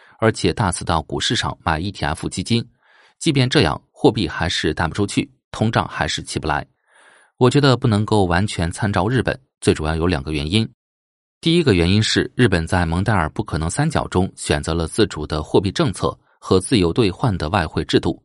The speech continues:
放弃了控制汇率。那么这种情况下，无论日本央行利用债券或者股市放出多少货币，要么就根本没有适格借款人，要不就是国际借款人借日元套利，借出日元之后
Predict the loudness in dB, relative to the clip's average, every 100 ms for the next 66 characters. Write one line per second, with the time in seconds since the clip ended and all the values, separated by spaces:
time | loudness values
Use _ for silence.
0 | _ -6 -6 -4 -4 -4 -4 -4 0 0
1 | 2 0 -6 _ _ -20 _ 0 2 2
2 | 2 0 -2 -2 -2 0 -2 -4 _ 4
3 | 6 4 2 -4 -2 -2 -2 -2 -2 -2
4 | 0 -2 -2 -2 -2 -4 -4 -2 0 0
5 | 0 -6 -4 -4 0 0 -2 -6 _ -2
6 | -2 0 -2 0 -2 -2 0 2 2 0
7 | _ _ _ _ 2 4 2 0 2 0
8 | 0 0 0 -2 -4 0 0 0 -4 -4
9 | 0 0 0 -4 -4 -4 -4 _ _ _
10 | _ 0 2 0 0 0 -2 0 0 0
11 | 0 2 0 0 -2 -4 -2 -2 -2 -2
12 | 2 2 0 -4 -4 -4 -2 0 -2 -4
13 | _ _ 2 2 2 0 0 -2 -2 -2
14 | -2 -4